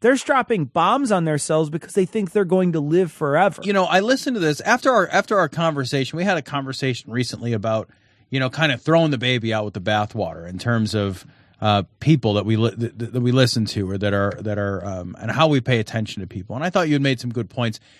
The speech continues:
Speaker 2: And so I actually sought out, um, some C-, C J Werleman, 'cause that's a guy who I've thrown out with the bathwater by and large. I'll admit that. Um, and so I thought, well, you know, Cecil, you had some good points. I'm gonna, I'm gonna go through, I'm gonna listen to some deb-, some debates,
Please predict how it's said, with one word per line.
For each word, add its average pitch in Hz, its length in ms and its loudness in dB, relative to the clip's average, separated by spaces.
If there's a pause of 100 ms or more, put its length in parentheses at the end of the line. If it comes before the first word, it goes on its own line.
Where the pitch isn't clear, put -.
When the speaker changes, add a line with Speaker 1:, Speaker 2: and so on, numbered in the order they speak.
(180)
Speaker 2:
And 165 100 -2
so 196 100 2
I 214 100 6
actually 208 260 0
sought 156 400 2
out, 127 300 4 (440)
um, 117 300 -4
some 143 180 -4
C-, 165 360 2
C 190 220 -2
J 156 160 2
Werleman, 127 600 2 (1160)
'cause 170 120 0
that's 208 160 2
a 196 60 -2
guy 175 200 2
who 147 140 2
I've 143 160 2
thrown 131 240 2
out 120 140 2
with 113 100 -6
the 110 80 -6
bathwater - 720 -8
by 117 160 2
and 92 160 -12
large. - 300 -16
I'll 135 200 4
admit 101 300 -4
that. - 260 -18 (520)
Um, 120 280 0
and 165 120 -2
so 190 140 2
I 175 100 6
thought, 170 280 2
well, 226 160 0
you 262 80 -4
know, 320 80 0
Cecil, 269 340 -2
you 240 80 -2
had 220 100 -2
some 208 140 -2
good 175 220 -2
points. 131 320 0
I'm 156 80 0
gonna, 185 260 0
I'm 170 100 -2
gonna 196 120 2
go 151 260 4
through, 147 200 0
I'm 139 100 2
gonna 135 100 0
listen 143 300 0
to - 20 0
some 147 160 0
deb-, 110 380 -2 (160)
some 151 240 0
debates, 117 500 0